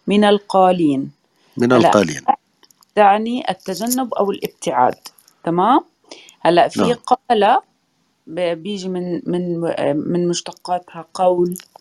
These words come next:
Speaker 1: استقال، أقال، قائل، قائلون، آه، مقولة، آه، آه، يقول. فهاي كلياتها مشتقات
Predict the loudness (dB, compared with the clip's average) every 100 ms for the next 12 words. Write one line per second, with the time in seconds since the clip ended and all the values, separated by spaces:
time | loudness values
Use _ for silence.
0 | -20 _ _ -6 -6 -2 -4 2 4 4
1 | 6 4 4 -2 -2 0 2 2 0 -4
2 | -6 0 2 2 0 -2 -4 -12 _ -2
3 | 0 0 -4 -4 -4 -2 -2 -6 -18 _
4 | _ _ _ _ -6 -2 -2 -4 -6 -6
5 | -4 -4 -4 -4 -4 -4 -6 -6 -6 -6
6 | -4 -4 -4 0 2 4 4 4 2 -4
7 | _ _ _ _ _ -4 -2 -2 -4 -6
8 | -6 -10 -14 -16 -12 -6 -6 -6 -8 -4
9 | -4 -2 2 2 2 0 -2 -10 _ _
10 | _ _ -2 2 4 2 0 0 2 2
11 | 0 -4 -6 -4 -6 -10 0 2 2